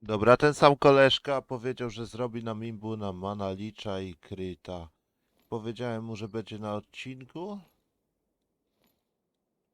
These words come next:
I zobaczymy, czy mnie nie okradnie. Miejmy nadzieję, że nie. Czekajcie, ten backpack jest pusty? Tak.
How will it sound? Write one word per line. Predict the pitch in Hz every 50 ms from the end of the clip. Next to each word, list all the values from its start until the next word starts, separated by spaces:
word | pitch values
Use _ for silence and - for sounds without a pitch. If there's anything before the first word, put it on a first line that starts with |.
| _ _ _
I | - - 123 120
zobaczymy, | 110 120 110 117 113 - - - 113 104 110 110 107 107 107 101 - _ _ _ _ _ _ _ _ _ _ _ _ _ _ _ _ _ _ _
czy | - - 104 90
mnie | 92 92 90
nie | 92 95 98 101
okradnie. | 90 - - - - 110 92 90 82 87 90 90 87 90 92
Miejmy | 92 95 98 98 95 95 95
nadzieję, | 95 98 92 98 98 104 101
że | 101 120 127
nie. | 135 135 110 95 90 90 87 _ _ _ _ _ _ _ _ _ _ _ _ _ _ _ _ _ _ _ _ _ _ _ _ _ _ _ _ _ _ _ _ _ _
Czekajcie, | - - - - 104 104 95 - - 90 87 _
ten | _ - 101 95 92
backpack | 95 95 87 - - 101 90
jest | 98 98 - _
pusty? | _ 110 107 _ _ 127 117
Tak. | - - 90 87 87 -